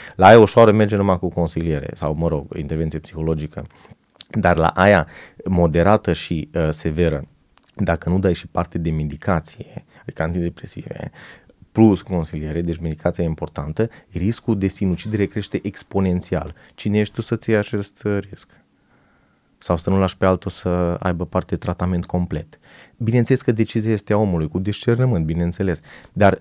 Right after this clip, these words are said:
trebuie, sau asta e părerea mea, trebuie să e-, facem o educație în sens atât scriptural cât și medical. Uh,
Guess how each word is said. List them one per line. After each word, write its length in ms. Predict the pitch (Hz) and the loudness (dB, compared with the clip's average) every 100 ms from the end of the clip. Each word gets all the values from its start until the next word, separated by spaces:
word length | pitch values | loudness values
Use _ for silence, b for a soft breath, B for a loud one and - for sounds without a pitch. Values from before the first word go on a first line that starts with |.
| - | -4
trebuie, 460 | 107 151 151 131 | 0 2 4 2
sau 260 | 110 - 104 | 2 0 0
asta 220 | 95 107 | 0 0
e 40 | 131 | 0
părerea 400 | - 123 120 110 | 0 2 2 2
mea, 180 | 113 92 | 2 0
trebuie 320 | 104 120 143 | 0 0 0
să 280 | - 113 - | 2 2 2
e-, 120 | 104 | -2
facem 360 | 107 131 139 143 127 | -2 -2 -4 -2 -2
o 80 | 110 | -2
educație 960 | - 101 98 - 135 135 - 90 87 120 B B B - | -2 -4 -6 -4 -4 -4 -6 -2 0 0 B B B 0
în 200 | 113 107 | 2 2
sens 340 | - 143 151 - | 2 2 2 0
atât 260 | 104 - | -4 -4
scriptural 520 | 156 - 117 110 131 | -6 -8 -6 0 0
cât 120 | 131 117 | 0 -4
și 180 | - | -2
medical. 600 | 123 104 92 - 104 80 - B B | 0 2 0 -4 -2 -2 -4 B B
Uh, 160 | - | 0